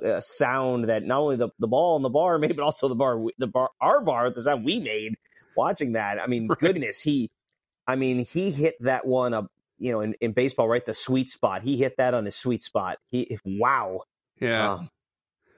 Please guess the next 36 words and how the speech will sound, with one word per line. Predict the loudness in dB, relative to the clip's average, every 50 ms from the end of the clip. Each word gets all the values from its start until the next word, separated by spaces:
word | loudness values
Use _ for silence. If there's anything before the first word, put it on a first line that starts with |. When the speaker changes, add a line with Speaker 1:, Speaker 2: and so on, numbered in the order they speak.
| _ _ _ _ _ _ _ _
Speaker 1:
you | 2 2
know, | 4 4
and | 4 2 4 2 4 2
again, | 4 4 4 2 4 2
it, | 2
Speaker 2:
Yeah, | 2 2 2
Speaker 1:
it | 2
Speaker 2:
if | 2 2
only | 2 4 4 4 2
it | 2
Speaker 1:
becomes | 2 2
Speaker 2:
had | 0
Speaker 1:
mo- | 2 2
Speaker 2:
been, | 4 4 4
like, | 2 2 0
an | -2 -2 0 0
inch | 0 0 0 -2
to | 0 0
the | 2
left. | 2 2 2 2 0 -2 -4 -6 -6 -6 -4
<laughs> | -8 2 2 2 4
Speaker 1:
Yeah, | 6 4 4 4 4 4
I | 4 4
mean, | 4 4 4
and | 4 4 4
again, | 6 6 6 6 6 4
it | 2
beca-, | 0 2 2 2 4 4
it, | 2 2 4
frankly, | 2 2 2 4 4 4 4
it | 6 4
would | 4 2
have | 4 4
been | 2 2 4
less | 4 2 2 2 0
impre-, | 0 2 2 0 0 0